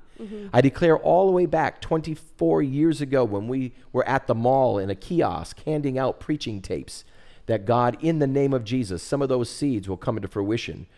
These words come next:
Speaker 1: Mm-hmm.
Speaker 2: Lord, I declare in the name of Jesus that you can fill this house in one week, only one week.
Speaker 1: Mm-hmm.
Speaker 2: If just,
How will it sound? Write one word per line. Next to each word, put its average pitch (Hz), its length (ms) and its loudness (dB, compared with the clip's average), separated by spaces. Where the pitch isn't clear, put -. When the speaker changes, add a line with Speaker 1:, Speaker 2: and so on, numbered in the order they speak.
Speaker 1:
Mm-hmm. 220 220 -16
Speaker 2:
Lord, 135 260 6
I 156 200 2
declare 147 540 0
in 123 80 0
the 123 60 0
name 135 180 0
of 123 100 0
Jesus 107 420 -6
that 104 240 -2
you 156 300 -6
can 104 200 -2
fill 190 280 0
this 175 220 -2
house 147 400 -4
in 104 320 -2
one 190 420 0
week, 156 540 0
only 180 300 0
one 185 240 -2
week. 185 280 -6
Speaker 1:
Mm-hmm. 202 320 -14
Speaker 2:
If 135 180 2
just, 135 460 0